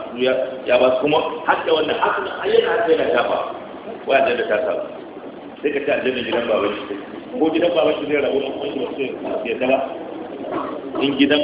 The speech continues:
baban shi ne ya ce zai raba gidan yanzu ya tsatsaga ya ba wasu, sauran magada sai su bar shi. Za su samu nan ba. Balle aljanna kawai mutum ya zauna a nan wai a Kano ma ya rika raba ma mutane aljanna, kuma mutanen nan har yanzu da can bayan an yi wannan abin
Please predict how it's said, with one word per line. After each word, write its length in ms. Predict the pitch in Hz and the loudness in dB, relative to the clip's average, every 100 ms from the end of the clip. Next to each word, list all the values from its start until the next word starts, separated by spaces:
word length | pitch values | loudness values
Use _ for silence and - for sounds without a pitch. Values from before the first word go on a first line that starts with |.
| 139 | 2
baban 360 | 135 - 127 135 | 2 2 0 -4
shi 120 | 123 | -6
ne 80 | 117 | -4
ya 100 | 120 - | -4 -4
ce 80 | 127 | -4
zai 160 | 123 117 | -2 -2
raba 180 | 104 117 | 0 -2
gidan 280 | 113 120 110 | -2 -2 -2
yanzu 280 | 101 95 110 | -4 -8 -6
ya 100 | 110 | -6
tsatsaga 480 | - 120 - 117 107 | -4 -8 -4 -4 0
ya 140 | 113 110 | 2 2
ba 120 | 110 | 2
wasu, 320 | 107 160 - - - - - | 2 0 -4 -12 -14 -14 -4
sauran 240 | 127 131 | -2 0
magada 400 | 135 131 117 123 | -2 -2 0 0
sai 80 | 131 | 0
su 80 | 123 | -4
bar 160 | 117 | -6
shi. 160 | 117 - - - - - - - - | -6 -12 -16 -20 -20 -16 -14 -12 -6
Za 80 | 123 117 | -6 -4
su 80 | 135 | -4
samu 240 | 131 120 | -4 -4
nan 160 | 120 113 | -6 -6
ba. 160 | 113 - - - | -8 -10 -18 -14
Balle 160 | 101 113 | -8 -2
aljanna 480 | 131 120 110 123 117 | 0 0 0 0 0
kawai 240 | - 123 | 2 0
mutum 80 | 117 123 | 0 0
ya 80 | 107 | 4
zauna 320 | 123 123 113 | 4 6 4
a 80 | 101 | 2
nan 160 | 117 123 | 2 2
wai 160 | 110 123 | 0 0
a 160 | 123 113 | -2 -2
Kano 300 | 131 139 123 | 0 0 -2
ma 120 | 120 123 123 - - - - - | 0 -2 -4 -12 -18 -20 -20 -16
ya 80 | - | -8
rika 220 | 123 147 120 | -6 -2 0
raba 160 | 123 | 4
ma 120 | 117 - | 2 2
mutane 320 | 127 113 117 | 0 0 2
aljanna, 360 | 110 - 117 110 | 0 0 -2 -2
kuma 220 | 113 117 | -2 -2
mutanen 240 | 113 110 117 | -2 -2 0
nan 140 | 107 | -2
har 80 | 107 | -2
yanzu 240 | 117 107 98 | -4 -4 -2
da 160 | 120 120 - | 0 0 0
can 160 | 123 120 | -4 0
bayan 280 | 127 127 127 | 2 2 0
an 140 | 127 | -4
yi 40 | 127 | -4
wannan 160 | 131 123 | -4 -4
abin 240 | 107 113 | -6 -8